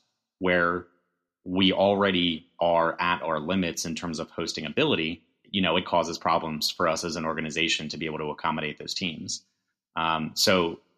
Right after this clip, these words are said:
you know, things that we're looking at, um, we're looking at expanding the tournament structure, you know,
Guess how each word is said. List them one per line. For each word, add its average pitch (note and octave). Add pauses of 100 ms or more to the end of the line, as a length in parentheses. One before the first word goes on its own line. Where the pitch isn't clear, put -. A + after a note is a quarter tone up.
(420)
you F#2
know, D#2
things C3
that A2
we're F#2+
looking A#2
at, C3 (180)
um, E2
we're F2+
looking F2+
at E2
expanding E2+
the D#2+
tournament E2+
structure, A2+ (420)
you E2
know, D#2